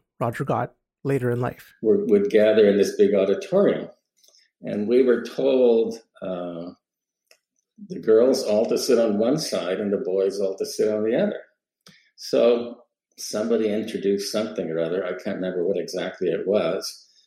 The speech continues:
Speaker 2: But then, uh, I remember this retractable, uh, curtain that started to come across the auditorium to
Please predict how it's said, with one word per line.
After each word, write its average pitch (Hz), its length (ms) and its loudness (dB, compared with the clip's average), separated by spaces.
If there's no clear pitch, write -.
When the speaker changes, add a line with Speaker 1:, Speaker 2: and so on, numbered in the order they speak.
Speaker 2:
But 95 260 -6
then, 117 600 2
uh, 95 400 -8
I 92 80 -8
remember 98 680 2
this 95 320 -2
retractable, 104 1000 0
uh, 90 420 -4
curtain 120 500 0
that 92 200 -2
started 101 480 -2
to 101 80 -6
come 107 160 -4
across 98 580 -6
the 95 160 -4
auditorium 95 880 0
to 95 100 -2